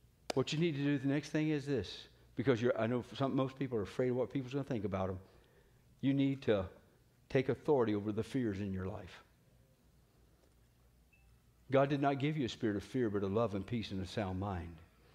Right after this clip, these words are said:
Amen? So don't let fear stop you any longer. Don't let fear stand in the way. God opens the door for you to share your story, share your story. The next step is this, to step out in faith and start fishing.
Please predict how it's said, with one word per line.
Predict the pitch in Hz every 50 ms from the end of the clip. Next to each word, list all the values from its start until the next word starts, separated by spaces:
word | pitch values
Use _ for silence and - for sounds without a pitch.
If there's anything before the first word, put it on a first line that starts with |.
| - - - - - -
Amen? | 110 113 104 104 113 123 127 135 127 - - - - - - - - - - - - _ _ -
So | - - 131
don't | 120 139 151 165
let | 160 147 135 123
fear | - - - 151 139 117 104
stop | - - 123 113 110 107 - -
you | 113 104
any | 101 98
longer. | 101 101 95 95 87 87 78 76 - - - _ - - - - _ _ _ _ _ _ _ _ _ _ _ -
Don't | - 170 180
let | 175 175 151 -
fear | 165 160 143
stand | - - - 135 120 113
in | 104
the | 104 101
way. | 98 98 95 90 90 87 - - - - - - -
God | 143 156 175 170
opens | 160 156 - 151 120
the | 120
door | 127 139 143 135
for | - 127
you | 131 135
to | 127 113
share | - - - 127 131 135
your | 127 123 113
story, | - - - 127 123 120
share | 107 - - - 139 127
your | 127 117 101
story. | 95 - - 107 95 90 85 87 90 - - _ _ _ _ _ _ _ _ - - - - - - _ _ _ _ _ _ _ _ _ _ _ _ _ _ _ _ _ _ _ _ _ _ _ _ _ _ _ _ _ _ _ _ _ _ _ _ _ _ - - _ _ _ _ _ _ _ _ - - - - -
The | 127
next | 123 127 127 127 -
step | - 139 127 - -
is | 123
this, | 107 131 120 104 -
to | - -
step | 98 - - - 127 117 -
out | 123 120 120 123
in | 123
faith | 113 - - 131 113 104 101 98 - - - -
and | 110 95
start | - - - 104 - -
fishing. | - - 104 92 - 90 80 80